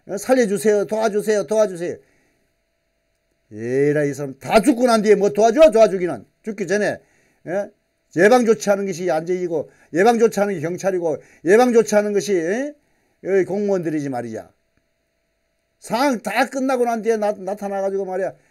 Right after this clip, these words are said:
예? 뭐 하는 짓이야 도대체가. 제대로 좀, 제대로 좀 해주세요. 국민들이 불안하지 않게끔 좀 부탁합니다. 용산경찰서장 다장-, 당장 체포해서, 예? 구속 조사, 근무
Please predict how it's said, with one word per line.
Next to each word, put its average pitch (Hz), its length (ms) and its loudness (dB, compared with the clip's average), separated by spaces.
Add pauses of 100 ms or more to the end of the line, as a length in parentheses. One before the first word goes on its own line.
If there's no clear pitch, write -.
(180)
예? 196 220 -4
뭐 147 180 2
하는 240 240 4
짓이야 302 300 -6
도대체가. 104 440 -18 (2000)
제대로 170 480 -2
좀, 160 180 -2
제대로 170 380 0
좀 175 160 -6
해주세요. 160 540 -6 (560)
국민들이 226 640 0
불안하지 226 400 4
않게끔 208 400 0
좀 196 120 0
부탁합니다. 233 760 4 (300)
용산경찰서장 226 920 2
다장-, 220 440 2
당장 220 400 -2
체포해서, 233 680 -2 (400)
예? 226 280 -2
구속 240 280 0
조사, 220 400 2 (760)
근무 220 520 2